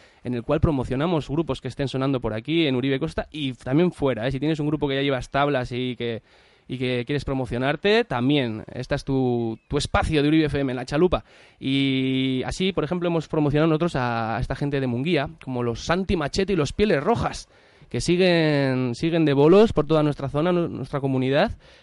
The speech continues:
y hacen, pues, un rock así que nos recordaba a los Doors, decíamos, pero, bueno, ellos dicen que son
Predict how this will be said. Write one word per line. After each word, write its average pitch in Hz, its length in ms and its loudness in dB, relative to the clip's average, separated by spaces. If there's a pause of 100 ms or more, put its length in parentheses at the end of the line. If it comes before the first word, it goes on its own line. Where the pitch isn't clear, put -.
y 127 80 -2
hacen, 147 200 2
pues, 139 160 0
un 151 140 2
rock 147 320 2
así 147 460 0
que 143 80 0
nos 139 100 -2
recordaba 139 380 -2
a 147 40 0
los 135 240 -2
Doors, 170 460 -2
decíamos, 170 800 0
pero, 139 340 0
bueno, 147 320 -2
ellos 156 180 -2
dicen 160 200 -4
que 151 80 -4
son 147 420 0